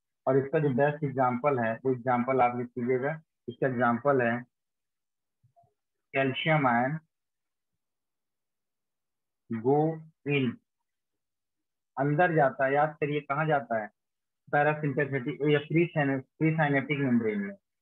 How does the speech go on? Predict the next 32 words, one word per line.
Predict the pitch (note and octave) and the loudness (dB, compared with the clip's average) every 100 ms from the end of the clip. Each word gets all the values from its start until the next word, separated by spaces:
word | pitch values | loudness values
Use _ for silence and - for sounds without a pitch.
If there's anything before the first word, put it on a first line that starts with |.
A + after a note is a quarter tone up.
| _ _ _ _ _ _ _ _ _ _ _ _ _ _ C3+ | _ _ _ _ _ _ _ _ _ _ _ _ _ _ 0
याद | C#3 D3 | 2 2
करिए, | D3+ D3+ | -2 2
nervous | D#3 C#3 C#3+ | 2 2 0
सिस्टम | C#3 C#3 - | -2 -10 -6
में | D3+ | -4
मैंने | D3 C#3+ C#3+ | -2 -2 -2
पढ़ाया | C#3 C3+ C3+ C#3 | 2 2 4 2
आपको, | C3+ - D#3 F#3 _ _ _ _ - | 0 -4 -8 -8 _ _ _ _ -4
प्रीसाइनेप्टिक | C#3 D3 D3 C3+ C3 A#2+ - C#3 | -2 0 0 0 0 -4 -8 -6
membrane | C3 A#2+ A2+ G#2 | -2 0 0 -2
में | G2+ G2+ _ _ _ _ _ _ _ _ _ _ B2+ | -6 -10 _ _ _ _ _ _ _ _ _ _ -2
ये | C3 | 0
अंदर | C3 A#2+ A2 | 2 2 0
जाता | G#2+ G#2 | -2 -2
है, | G#2+ | -6
ठीक | - A2+ - | -6 -10 -10
है। | E3 _ _ _ _ _ - - | -12 _ _ _ _ _ -16 0
और | C#3 D3 D#3+ D#3+ | 4 6 4 2
आप | C#3 C#3+ C#3+ | 4 4 4
ये | D3 | 0
भी | C#3+ | 2
जानते | D#3 C#3+ B2+ C#3 | 2 2 0 -4
हैं | C#3 C#3+ D3 | -2 -2 -6
कि | - | -6
ये | D#3 - C3 C#3+ | -10 -6 -2 0
जो | C#3 | 0
कैल्शियम | D3+ C#3 C3 B2+ D#3 D3 | -4 0 -2 0 -2 2
आयन | C#3 C#3+ | 2 2
release | C3+ B2+ C#3 | 2 2 0
होता | C3 B2 C3 B2+ | 0 -2 2 2
है | C#3 | 2
muscles | C3 B2+ C#3+ C#3 | 0 0 0 -2